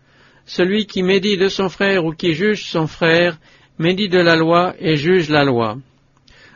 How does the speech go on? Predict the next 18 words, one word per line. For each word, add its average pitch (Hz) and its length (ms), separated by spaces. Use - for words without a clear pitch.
Or, 220 380
si 185 180
tu 202 180
juges 214 280
la 185 160
loi, 196 360
tu - 140
n'es 175 120
pas 196 240
observateur 180 640
de 165 80
la 160 160
loi, 175 320
tu - 160
t'en 175 160
rends 160 240
le 139 140
juge. 113 540